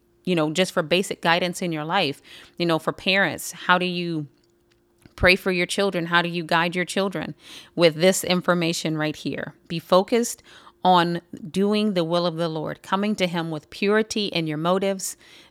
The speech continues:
not just trying to serve yourself, not trying to get your own will, and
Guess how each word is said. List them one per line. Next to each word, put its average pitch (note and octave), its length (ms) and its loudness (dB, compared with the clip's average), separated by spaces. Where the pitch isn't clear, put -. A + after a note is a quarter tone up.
not E3+ 240 2
just F#3+ 200 -4
trying F#3 220 0
to F#3 180 -6
serve F#3 320 2
yourself, F3+ 720 -2
not E3+ 240 -2
trying F3 280 -4
to E3+ 120 -10
get E3 260 -6
your - 140 -8
own E3 260 -2
will, G3 380 2
and E3+ 500 0